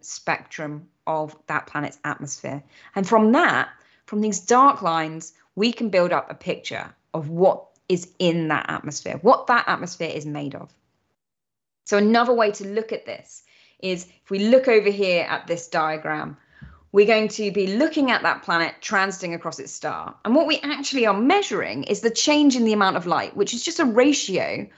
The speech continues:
of the size of that planet relative to the size of that star squared. So we need to know the size of our star and we can work out the size of our planet. But if we do this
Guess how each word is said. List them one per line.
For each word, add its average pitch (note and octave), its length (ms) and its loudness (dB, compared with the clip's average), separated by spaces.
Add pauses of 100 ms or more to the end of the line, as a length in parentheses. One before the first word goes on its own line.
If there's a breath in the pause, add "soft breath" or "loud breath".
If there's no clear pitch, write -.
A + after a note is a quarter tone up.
(240 loud breath)
of G3+ 320 4
the F#3+ 80 -10
size B3+ 500 0
of F#3 300 0
that D#3+ 360 -6
planet D#3+ 520 -10 (220 soft breath)
relative G#3+ 460 0
to F#3+ 100 -14
the F3 100 -10
size D#3 640 -8
of D3+ 200 -4 (120)
that - 240 -4
star D3+ 520 -6
squared. - 640 -10 (880 soft breath)
So F3+ 340 4
we G#3 160 2
need C4 440 10
to A#3+ 140 -2
know F#3 220 2
the F3+ 100 -6
size E3+ 320 -2
of D#3 100 -12
our D3+ 140 -6
star F3+ 300 0
and A#3 80 -2
we F#3 80 -2
can F3+ 160 -4
work G#3 240 -2
out A#3 100 -2
the A#3+ 60 -12
size E3+ 340 -6
of F#3 60 -10
our G3+ 100 -4
planet. C#4 340 -6 (1200 loud breath)
But - 100 2
if C#4 120 2
we D#4 80 8
do F4 300 8
this G3+ 400 2